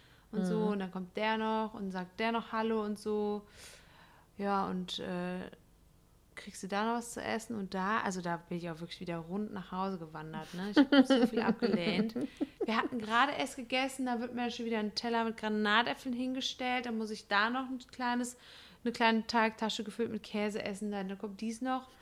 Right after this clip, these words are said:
Speaker 2: <laughs>
Speaker 1: Da irgendwann kannst du auch einfach nicht mehr.
Speaker 2: Mhm.
Speaker 1: <laughs> Das ist richtig krass.
Speaker 2: <laughs>
Speaker 1: Ja, aber ich lieb's.
Speaker 2: Finde ich auch gut. Ähm,
Speaker 1: Ja.
Speaker 2: soll ich noch einen, einen Song droppen?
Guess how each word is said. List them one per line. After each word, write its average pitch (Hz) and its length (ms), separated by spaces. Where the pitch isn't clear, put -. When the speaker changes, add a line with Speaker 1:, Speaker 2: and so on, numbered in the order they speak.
Speaker 2:
<laughs> - 500
Speaker 1:
Da 196 140
irgendwann 190 300
kannst 202 300
du - 80
auch 190 140
einfach 175 260
nicht 165 260
mehr. 165 160
Speaker 2:
Mhm. 175 340
Speaker 1:
<laughs> - 260
Das 233 200
ist 208 100
richtig 214 460
krass. 185 300
Speaker 2:
<laughs> - 1200
Speaker 1:
Ja, 190 260
aber 196 180
ich 202 140
lieb's. 202 460
Speaker 2:
Finde 185 300
ich 180 120
auch 165 280
gut. 156 340
Ähm, 190 500
Speaker 1:
Ja. 190 200
Speaker 2:
soll 185 200
ich 196 120
noch 208 200
einen, 202 240
einen 190 380
Song 226 560
droppen? 269 480